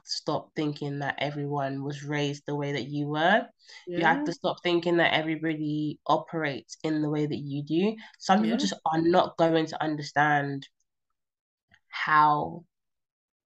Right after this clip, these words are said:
Speaker 1: to show empathy. And
Speaker 2: Yeah.
Speaker 1: in this case, this person d-, did not, they don't under-, they don't have it in them. Like, they don't have it, and I can't teach you.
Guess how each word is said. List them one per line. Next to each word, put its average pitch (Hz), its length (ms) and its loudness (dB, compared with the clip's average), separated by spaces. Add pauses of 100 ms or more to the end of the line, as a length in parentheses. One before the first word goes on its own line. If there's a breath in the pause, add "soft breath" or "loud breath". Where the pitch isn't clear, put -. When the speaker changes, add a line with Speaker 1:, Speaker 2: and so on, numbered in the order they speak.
Speaker 1:
to 139 640 -4 (540)
show - 320 -6
empathy. 156 680 -12 (320 loud breath)
And 185 240 4
Speaker 2:
Yeah. 165 60 8
Speaker 1:
in 165 120 6
this 165 200 2
case, 151 420 2
this 165 160 2
person 165 540 2
d-, - 200 -16 (240)
did 175 40 0
not, 175 320 2 (500 soft breath)
they 180 160 4
don't 214 260 4
under-, 165 260 2 (200)
they 170 140 0
don't 170 300 0
have 151 220 0
it 139 100 -2
in 135 180 -6
them. 123 260 -12 (600)
Like, 160 160 6
they 160 180 6
don't 170 260 6
have 160 260 2
it, 196 280 2 (420 soft breath)
and 156 460 2 (1080)
I 170 180 2 (400)
can't - 280 4
teach - 420 -2
you. 113 240 -6